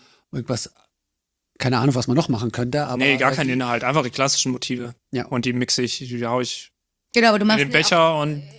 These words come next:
Speaker 3: ja.
Speaker 2: würfel einmal durch und
Speaker 3: Und die Kombi sind dann mal
Speaker 2: Ja,
Speaker 3: so, mal so.
Speaker 2: quasi
Speaker 1: Aber
Speaker 2: so, ja.
Speaker 1: du würfelst nicht wirklich, sondern es
Speaker 2: Nein,
Speaker 1: ist
Speaker 2: nein, nein.
Speaker 1: intuitive
Speaker 2: Nee,
Speaker 1: Auswahl.
Speaker 2: intuitiv. Ich, ich schaue halt, was könnte passen,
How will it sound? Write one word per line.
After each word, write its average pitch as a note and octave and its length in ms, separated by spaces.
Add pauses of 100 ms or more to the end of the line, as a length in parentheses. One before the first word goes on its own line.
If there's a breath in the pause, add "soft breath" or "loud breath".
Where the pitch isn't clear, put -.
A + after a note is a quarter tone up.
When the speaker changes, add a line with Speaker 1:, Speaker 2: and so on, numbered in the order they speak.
(120)
Speaker 3:
ja. F3 260
Speaker 2:
würfel D#3 340
einmal D3 220
durch D3+ 340
und D3+ 120
Speaker 3:
Und G3+ 140
die F3+ 40
Kombi G3+ 340
sind F#3 200
dann E3+ 380 (400)
mal F3 160
Speaker 2:
Ja, D#3+ 80
Speaker 3:
so, E3 160
mal E3 180
so. D3 80
Speaker 2:
quasi C#3+ 280
Speaker 1:
Aber C3 60
Speaker 2:
so, B2 300
ja. B2+ 200
Speaker 1:
du E3 100
würfelst F#3+ 400
nicht B2+ 120
wirklich, F#3+ 300
sondern C3 220
es C#3+ 40
Speaker 2:
Nein, C#3+ 120
Speaker 1:
ist D3+ 80
Speaker 2:
nein, C3+ 100
nein. D3+ 240
Speaker 1:
intuitive F#3+ 380
Speaker 2:
Nee, C#3+ 180
Speaker 1:
Auswahl. C#3+ 240
Speaker 2:
intuitiv. D3+ 340
Ich, - 200
ich - 160
schaue E3 200
halt, D3 220
was C3+ 160
könnte C#3+ 200
passen, D#3 580